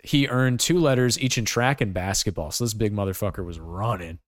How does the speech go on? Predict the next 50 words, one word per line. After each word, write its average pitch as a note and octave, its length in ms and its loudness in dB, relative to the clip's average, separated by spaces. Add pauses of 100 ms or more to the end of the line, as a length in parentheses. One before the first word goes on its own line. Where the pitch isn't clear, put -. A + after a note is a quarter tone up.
(760)
Uh, F#2+ 300 0
he A#2+ 160 4
averaged A#2+ 320 4
twenty-two D3 380 2
and A2 100 0
ten A#2+ 160 0
a G2+ 60 -2
game. F2+ 420 -2
Nice. F2 480 -4
Although B2 240 4
he C3 140 2
did, C#3+ 640 2 (800)
dude, B2 280 2
at B2 180 0
one C#3+ 180 2
point D#3 340 0
he B2+ 200 0
had A#2+ 140 4
a G#2+ 240 2 (200)
G A#2+ 140 2
P B2+ 180 2
A A2 140 4
of F#2+ 140 -2
dot G#2+ 280 0
seven, G2 540 0 (100)
and G#2+ 140 -4
he G#2 60 -2
raised G#2+ 360 2
it A2+ 60 4
up G#2 120 0
to G2+ 100 -2
two - 180 0
point B2+ 320 0
five G2 360 2
to F#2 60 -8
be G2 80 -2
able F#2+ 160 0
to F#2+ 80 0
get F#2+ 140 0
into F#2 140 -4
some F2+ 180 -4
universities. F#2 840 -2 (880)
Um, G2+ 680 4
and A#2 100 2
then G3+ 80 6
I C#4 60 4
believe D3 260 4
he C3 60 6
got A#2+ 160 6
drafted A#2+ 800 4